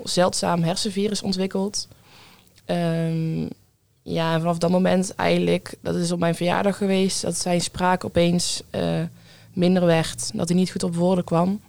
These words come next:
Toen zijn ze naar het ziekenhuis gegaan omdat ze bang waren dat er, eh, uitzaaiingen waren naar de hersenen. Uiteindelijk bleek het dan dat hersenvirus te zijn. En vanaf dat moment is het eigenlijk heel snel gegaan en ben je plotseling mantelzorger,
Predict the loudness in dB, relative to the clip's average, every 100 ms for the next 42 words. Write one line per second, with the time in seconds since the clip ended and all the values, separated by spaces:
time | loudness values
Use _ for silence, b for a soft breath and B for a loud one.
0 | B B B B B -2 2 2 2 0
1 | 0 0 2 2 0 -2 0 2 2 0
2 | 2 2 4 2 0 -2 -2 -2 -4 -6
3 | -6 -4 -2 -4 -2 -2 0 0 0 0
4 | -2 -2 -2 -4 -4 -2 -4 -4 -16 b
5 | b b b -4 -2 2 2 2 2 2
6 | 2 0 0 2 0 -2 -4 -4 -4 -4
7 | -4 -2 -4 -6 -6 -6 -4 -4 -6 -10
8 | B B B B 0 2 2 0 2 0
9 | 2 2 2 2 2 0 -2 0 -2 0
10 | 0 0 -2 0 2 0 -2 -8 -6 -2
11 | 0 0 0 -2 -2 0 2 2 0 -2
12 | -2 0 2 2 0 -2 -2 -2 -2 -6
13 | -10 -20